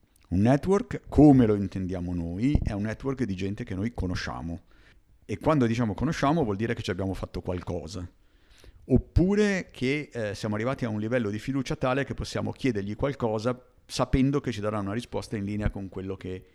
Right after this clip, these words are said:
noi pensiamo o noi vogliamo, o almeno con la qualità di questo.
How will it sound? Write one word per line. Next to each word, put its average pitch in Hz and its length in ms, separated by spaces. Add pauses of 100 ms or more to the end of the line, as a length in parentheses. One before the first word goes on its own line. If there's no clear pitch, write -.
noi 90 180
pensiamo 92 600
o 90 80
noi 90 160
vogliamo, 90 500 (800)
o 90 100
almeno 87 300
con 87 160
la 80 120
qualità 90 380
di 82 120
questo. - 340